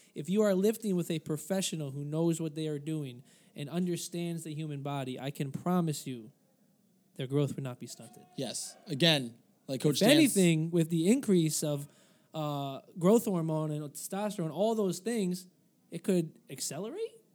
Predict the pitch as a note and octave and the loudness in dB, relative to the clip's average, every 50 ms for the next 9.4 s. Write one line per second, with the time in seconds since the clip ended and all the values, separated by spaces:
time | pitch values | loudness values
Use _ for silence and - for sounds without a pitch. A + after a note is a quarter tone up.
0 | _ _ _ _ _ _ _ _ _ _ _ - E3 E3+ F3+ F3+ F3+ F3+ E3+ F3 | _ _ _ _ _ _ _ _ _ _ _ -8 -2 2 4 4 6 6 4 4
1 | F3 F3 F3+ F3 E3 E3 E3 F3 E3+ E3 E3+ E3 D#3+ E3 E3+ D#3+ - D#3+ - - | 4 4 2 2 0 0 0 0 0 0 0 0 2 0 0 0 -2 -6 -8 -6
2 | - - E3+ D#3 - F#3+ F#3 D3+ C#3 C3+ D#3+ G#3 A#3 G#3+ - - - _ _ _ | -2 -2 -2 0 0 0 -2 -4 0 4 6 6 6 6 2 -2 -10 _ _ _
3 | _ _ _ _ - - - A3 A3+ A3+ G#3 - - G3+ F#3 - A3 G#3 G3 F#3+ | _ _ _ _ -6 0 2 4 4 4 4 2 0 -2 -2 0 2 4 4 4
4 | F3 F3+ G#3 G3 D3+ - - D3+ F#3+ G3+ F#3 F#3 G3+ F#3 - G3+ F#3+ F3+ F3 F3+ | 2 0 -2 -2 -4 -6 -4 -2 -2 -2 -2 -2 -4 -4 -4 -2 -2 -2 -4 -4
5 | E3 D3 D3+ - G#3+ B3+ C4+ - - - E3 E3 D3 B2+ A#2+ - - - - E3 | -6 -8 -2 0 0 0 0 -2 -4 0 2 2 2 0 -2 -8 -12 -12 -8 -8
6 | D3+ C#3+ C#3 C#3+ F#3 G#3+ A3 G3+ F#3 - C#3+ - - - C#3 A#2 - - - - | -8 -6 -2 0 2 2 2 0 -2 -4 -6 -6 -6 -8 -10 -10 -10 -10 -6 -4
7 | D3 D3+ C#3+ - E3+ E3 E3+ - - - - F3 F#3+ G#3+ G#3 - C3+ A#2 - _ | -2 -2 0 0 0 0 0 -2 -4 -4 0 2 4 4 4 2 0 -4 -10 _
8 | _ _ _ _ - D#3 F3+ F3+ F#3+ F#3 F#3 F#3 F#3+ G3 G#3+ F#3+ F3 G#3+ G3+ F#3 | _ _ _ _ 2 2 4 4 4 4 4 4 2 2 2 2 4 4 4 4
9 | D3+ D3 E3 D#3 - - - | 4 4 4 4 2 0 -2